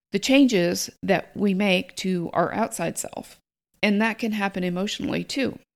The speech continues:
So maybe that's what you need to do to remind yourself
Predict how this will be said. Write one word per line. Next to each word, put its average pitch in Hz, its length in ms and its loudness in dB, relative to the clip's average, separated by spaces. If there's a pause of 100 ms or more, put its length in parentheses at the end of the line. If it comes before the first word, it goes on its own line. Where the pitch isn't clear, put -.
(100)
So - 180 -4
maybe 196 460 2
that's 190 720 -2
what 190 160 -2
you 196 120 0
need 185 260 -2
to - 80 -10
do 175 240 -4
to 190 140 -12
remind 185 380 -2
yourself - 500 -10